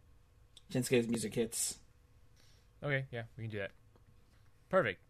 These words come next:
Speaker 2: And then Shinsuke comes out. Okay, and that's that match. Um, we got one more match spot if we wanna do anything with it.
Speaker 1: Um,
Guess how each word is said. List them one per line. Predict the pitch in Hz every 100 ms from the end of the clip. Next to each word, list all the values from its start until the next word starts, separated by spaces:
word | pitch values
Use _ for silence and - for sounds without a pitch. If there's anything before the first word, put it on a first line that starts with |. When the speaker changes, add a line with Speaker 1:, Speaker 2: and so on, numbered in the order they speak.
| -
Speaker 2:
And | 120
then |
Shinsuke | 113 107 - 92
comes | 95
out. | 98 - - - - - - - - - - - - - - - - - -
Okay, | 147 143 139 -
and | 131
that's | 123
that | 139 135
match. | 156 120 - - - -
Um, | 131 143 143 147
we |
got | 165 160
one | 175
more | 180
match | 160 170 175
spot | - 139 135 165 - - - - -
if | 123
we |
wanna | 123 123
do | 120
anything | 127 123 120
with | 120 131
it. | 131 - - - - - - - - - - - - - - - - - - - -
Speaker 1:
Um, | 143 160 170 170 175